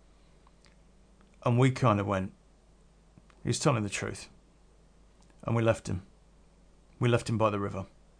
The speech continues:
We got in the car, and we started to leave. We could hear sirens, right? That we could hear them. And we knew that, you know, pretty much a lot of Northampton would have been locked down looking for us.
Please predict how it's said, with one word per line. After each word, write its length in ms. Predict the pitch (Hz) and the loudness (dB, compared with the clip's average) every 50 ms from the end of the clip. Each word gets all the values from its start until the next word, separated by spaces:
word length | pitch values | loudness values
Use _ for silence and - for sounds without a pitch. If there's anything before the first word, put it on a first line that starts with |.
| _ _ _ _ _ - - - - _ - | _ _ _ _ _ -20 -20 -20 -20 _ -8
We 100 | - 117 | -6 -2
got 180 | - 135 143 - | 0 2 2 4
in 60 | 196 | 4
the 80 | 160 127 | 2 2
car, 500 | - - 117 113 113 110 113 107 101 - - - - - - - _ - - - - - - | 2 2 2 4 6 6 4 2 0 -4 -12 -20 -20 -20 -20 -20 _ -20 -20 -20 -20 -10 -6
and 100 | - 117 | -2 -2
we 60 | 113 | -2
started 320 | 104 - - 123 104 104 101 | -2 0 0 0 0 0 -2
to 120 | - 104 | -4 -6
leave. 380 | 101 101 98 95 98 95 - - - - - - - _ _ _ _ _ _ _ - _ _ - - - - - - - - - | -4 -4 -4 -6 -8 -10 -14 -18 -20 -20 -20 -20 -20 _ _ _ _ _ _ _ -20 _ _ -20 -20 -20 -20 -20 -20 -18 -6 -2
We 120 | 143 139 | 0 2
could 160 | 127 156 131 | 2 4 4
hear 220 | 113 147 180 175 156 | 6 6 6 8 6
sirens, 840 | 127 - - 117 98 98 95 92 92 92 95 101 - - - - - - - - | 6 4 2 2 2 0 0 -2 -4 -8 -8 -8 -8 -8 -8 -8 -12 -16 -12 -8
right? 280 | - 98 98 101 107 - - - | -6 -4 -4 -4 -6 -8 -10 -6
That 300 | - 139 - - - - | -4 -4 -4 -4 -4 -2
we 100 | 131 127 | -2 -2
could 140 | 127 131 117 | 0 0 0
hear 260 | 113 127 139 139 123 | 2 4 4 4 4
them. 300 | 98 98 95 95 92 - - - _ - - - - - - - - - - - - | 2 -2 -6 -8 -8 -12 -14 -20 _ -20 -20 -20 -20 -20 -20 -20 -20 -20 -8 -2 2
And 100 | 131 131 | 4 6
we 60 | 135 | 8
knew 320 | 139 151 160 151 123 113 | 10 10 10 8 8 4
that, 280 | 104 104 107 110 113 - - _ _ _ _ _ - | 0 -2 -4 -4 -4 -8 -14 _ _ _ _ _ -10
you 140 | - 135 123 | -6 -2 0
know, 100 | 117 110 | 0 0
pretty 300 | - - - 185 180 175 | 0 2 6 6 6 8
much 420 | 165 151 143 - - - - - - - | 6 4 4 4 0 -4 -8 -6 -2 0
a 40 | 131 | 2
lot 220 | 127 123 127 123 | 6 6 6 6
of 80 | 123 120 | 6 4
Northampton 580 | 123 120 110 - 127 123 117 104 - 110 110 | 4 4 2 2 0 0 0 -2 -4 -4 -2
would 120 | 113 113 107 | -2 -2 -2
have 60 | 98 | -2
been 180 | 113 110 107 | -2 -2 0
locked 180 | 110 107 - - | 0 -2 -2 -2
down 320 | - 110 104 104 101 101 | -4 -2 -2 -2 -2 -4
looking 240 | 107 113 - - 104 | -4 -6 -6 -6 -8
for 220 | 98 - - - 104 | -8 -6 -6 -6 -6
us. 240 | - - - - | -6 -8 -10 -10